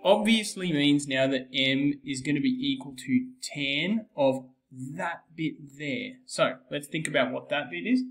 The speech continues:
Theta is equal to one hundred and eighty degrees, a full straight line, minus sixty degrees, which is one hundred and twenty degrees. So M is equal to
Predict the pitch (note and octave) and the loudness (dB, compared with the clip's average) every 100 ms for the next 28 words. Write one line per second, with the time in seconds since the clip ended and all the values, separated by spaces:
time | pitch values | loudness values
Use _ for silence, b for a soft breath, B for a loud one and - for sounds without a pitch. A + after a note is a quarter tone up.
0 | B B B _ - F#3+ F#3+ F#3+ F#3+ - | B B B _ -6 -4 0 0 -2 -6
1 | _ - C3+ - F3+ F3 - D#3+ - D#3 | _ -8 -8 -4 -4 -4 -8 -10 -6 -6
2 | D3+ D#3 _ _ _ F#3+ A3 E3 D3 C#3 | -6 -12 _ _ _ 2 2 2 0 0
3 | C3+ B2+ - C#3+ F3+ F3+ - D3+ B2+ C3 | 0 0 -2 -2 -2 -4 -4 -4 -2 0
4 | C3 F3 - - - D#3+ D3+ - D3+ C#3+ | 2 0 -6 -12 -8 -6 -6 -6 -2 -2
5 | C3 C3 C3 G3 G#3 _ _ _ - C3+ | -2 -4 -2 -4 -8 _ _ _ -6 -4
6 | C#3 C#3 C3 B2+ - - _ _ _ - | 0 0 0 -2 -4 -14 _ _ _ -10
7 | - C3+ B2+ - - - - - - - | -4 -2 -4 -6 -12 -14 -20 -20 -20 -8
8 | D3 B2+ C3 B2 - C#3 B2+ - - G#2+ | -6 -2 -2 -2 -4 -4 -4 -4 -12 -16
9 | - - G#2+ - - - _ b b b | -14 -16 -18 -20 -20 -20 _ b b b
10 | - - - A3+ A3 G#3 - D3 E3+ E3+ | -4 -2 2 4 4 2 -2 0 2 0
11 | D3+ | -6